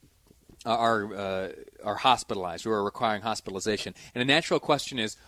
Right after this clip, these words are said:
uh, well, okay, how does that, or how does social distancing contribute to this ten percent hospitalization rate?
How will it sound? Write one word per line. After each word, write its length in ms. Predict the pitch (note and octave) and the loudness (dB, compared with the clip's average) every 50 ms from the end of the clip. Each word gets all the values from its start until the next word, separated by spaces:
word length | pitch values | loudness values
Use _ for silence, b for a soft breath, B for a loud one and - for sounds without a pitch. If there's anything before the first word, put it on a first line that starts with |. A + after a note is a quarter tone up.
| b - | b -2
uh, 180 | A#2+ A#2 A2 A2 A#2 | 0 2 2 2 2
well, 140 | B2+ C3 | 2 0
okay, 180 | C3 - - A#2 | 0 0 -2 -4
how 420 | G#2 - - C3 C3+ C#3 C#3+ C#3+ | -4 -2 0 2 4 4 4 4
does 480 | C#3+ A#2 B2 B2 A#2 A2 G#2+ G#2 F#2+ G2 | 2 0 0 0 2 2 2 0 -2 -4
that, 480 | F#2+ A2+ A2 A#2 A#2 A#2 A#2 - - - b b b b b b | -2 2 4 4 6 4 2 0 -4 -10 b b b b b b
or 120 | - A2 A2+ | -10 -2 0
how 100 | C3 C3+ | 2 2
does 140 | B2 A2 - | 2 0 0
social 320 | - C#3 C3 - - A#2+ | 0 0 0 0 -2 -4
distancing 640 | G2 - C3 B2+ - - C#3+ B2 - - B2+ A2+ | -2 0 -2 -2 -2 -4 -6 -4 -2 -2 -2 -2
contribute 500 | - - A2+ G#2 - - B2+ G#2+ A2 G#2+ | -2 -6 -8 -6 -4 -4 -2 -2 -2 -4
to 80 | - - | -4 -4
this 180 | G#2 A2 G#2+ - | -4 -4 -4 -4
ten 280 | - - C3 B2 A#2+ | -4 -4 -6 -6 -4
percent 360 | - A2 G2+ - - B2 A2 | -4 -6 -4 -4 -4 -4 -4
hospitalization 800 | G2 A#2 A2+ A2 - - G#2+ G2 F#2+ F2+ G#2+ A2 A2 - - B2 | -2 -2 -2 -2 -2 -4 -6 -6 -4 -2 -2 -2 -2 -2 -4 -2
rate? 260 | A#2+ B2+ B2+ C3 - | 0 2 2 2 0